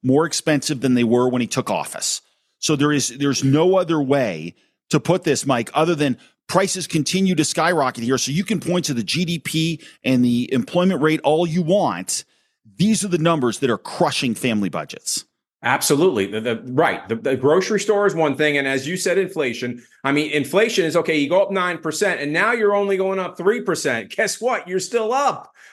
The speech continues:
Speaker 2: I mean, that, that, that's why it's eating so much out of people's budgets.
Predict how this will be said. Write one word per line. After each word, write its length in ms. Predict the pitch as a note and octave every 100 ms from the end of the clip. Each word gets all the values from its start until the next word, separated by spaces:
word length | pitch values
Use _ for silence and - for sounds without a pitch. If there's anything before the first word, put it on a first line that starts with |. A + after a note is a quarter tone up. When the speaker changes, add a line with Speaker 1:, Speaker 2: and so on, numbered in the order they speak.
| -
Speaker 2:
I 60 |
mean, 340 | G3+ G#3+ G#3 F#3
that, 220 | F#3 F3
that, 280 | G3+ A3 F#3+
that's 300 | F#3+ A3 -
why 160 | A3 G3
it's 140 | F#3+ F#3
eating 280 | A3 G3+
so 260 | F#3+ - G#3+
much 220 | G#3 G#3
out 120 | G3+
of 80 | F#3+
people's 280 | G#3 G3+ F3+
budgets. 640 | D3 A#3 B3 D#3+ A2+ -